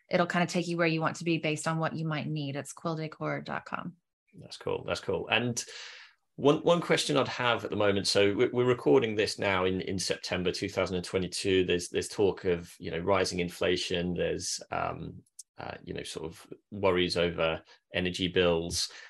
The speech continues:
Speaker 2: and that side of things. And by the time this podcast comes out, it's probably gonna be, you know, sort of closer to, uh, to December, November, something like that.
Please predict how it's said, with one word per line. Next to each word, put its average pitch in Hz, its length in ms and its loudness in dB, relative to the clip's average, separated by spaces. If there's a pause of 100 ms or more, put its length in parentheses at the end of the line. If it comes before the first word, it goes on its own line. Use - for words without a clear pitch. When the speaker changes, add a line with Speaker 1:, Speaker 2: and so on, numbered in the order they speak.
(180)
Speaker 2:
and 82 340 -2
that 98 200 0
side 87 220 0
of 85 80 -6
things. 82 440 -2
And 98 140 -2
by 104 120 4
the 104 60 0
time 113 200 2
this 98 120 0
podcast 95 400 -2
comes 87 140 -4
out, 82 80 -2
it's - 100 -6
probably 92 260 -4
gonna 90 120 0
be, 85 380 -2
you - 60 -6
know, 78 100 -8
sort - 240 -8
of - 80 -20
closer 82 380 -2
to, 80 440 -6
uh, 85 220 -8 (320)
to - 140 -12
December, 82 640 -4 (100)
November, 82 480 -6
something 92 260 -6
like 85 120 -4
that. 92 240 2